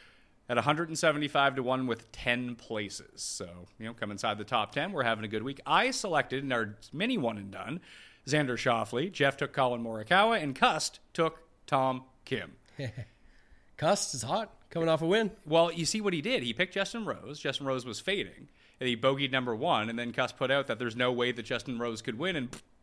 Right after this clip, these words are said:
Speaker 2: Reverse the reverse.
Speaker 1: reverse the reverse.
Speaker 2: Yeah.
Speaker 1: He's learning.
Speaker 2: He had triple stamp, a double stamp, I heard one time, but he did it, and he found a way to get there, and Justin Rose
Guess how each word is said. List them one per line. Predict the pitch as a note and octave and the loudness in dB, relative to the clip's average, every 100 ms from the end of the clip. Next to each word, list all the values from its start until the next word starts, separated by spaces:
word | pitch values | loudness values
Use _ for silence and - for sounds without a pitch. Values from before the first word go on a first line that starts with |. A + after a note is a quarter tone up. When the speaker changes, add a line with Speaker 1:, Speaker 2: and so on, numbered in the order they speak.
| - | -8
Speaker 2:
Reverse | C#3 D#3 F3 - | -2 0 0 0
the | C#3+ | -2
reverse. | C#3 F#3+ E3+ | 0 0 4
Speaker 1:
reverse | C3+ C3 D3 - | 4 4 2 2
the | D3+ | 0
reverse. | D3 E3+ C4 - - A2 | 4 6 6 4 0 -2
Speaker 2:
Yeah. | C3 - | -10 -10
Speaker 1:
He's | - A#2 | -8 0
learning. | B2+ G3+ B2 - - - - - | 2 4 2 -2 -16 -18 -20 -20
Speaker 2:
He | - | -12
had | A3 | -6
triple | - E3+ E3 | -4 -2 -4
stamp, | - D#3 C#3 | -2 -2 -2
a | |
double | B2+ C3+ C#3+ | -2 -2 -2
stamp, | - D#3 E3 | 0 -2 2
I | D#3+ | 2
heard | D#3 D#3 | 2 0
one | D#3+ D#3 | 0 0
time, | F3 F#3 | 2 2
but | D#3+ | 2
he | |
did | E3+ A3 | 6 6
it, | E3+ E3+ | 4 2
and | D#3+ | 0
he | D#3+ | 2
found | E3 E3 | 2 2
a | E3 | 2
way | E3+ | 0
to | |
get | D3+ F3 F#3 | 2 0 2
there, | G#3+ | 2
and | F3+ | 2
Justin | C#3+ D#3 D3+ | 2 0 0
Rose | D3 E3 D#3 | 0 2 2